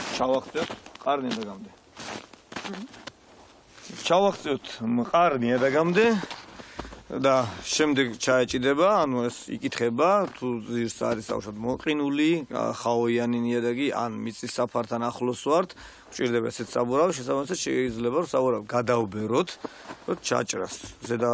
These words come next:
ფენა თოვლის და ჩააღწიოს მყარ, ა, ნიადაგამდე. და მეორე შემთხვევა, როდესაც ჩვენ პირიქით გვჭირდება განიერი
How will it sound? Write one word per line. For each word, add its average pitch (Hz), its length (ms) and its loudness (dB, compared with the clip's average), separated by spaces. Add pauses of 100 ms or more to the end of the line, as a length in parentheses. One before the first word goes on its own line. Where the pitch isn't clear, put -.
ფენა 139 260 0
თოვლის 180 340 2
და 220 80 2
ჩააღწიოს 123 600 -4
მყარ, 143 300 -2 (260)
ა, 123 120 -8 (120)
ნიადაგამდე. 113 580 -4 (420)
და 262 180 2
მეორე 196 320 6
შემთხვევა, 175 420 2
როდესაც 180 260 0
ჩვენ 151 200 -2
პირიქით 143 400 0
გვჭირდება 120 380 -2
განიერი 117 600 2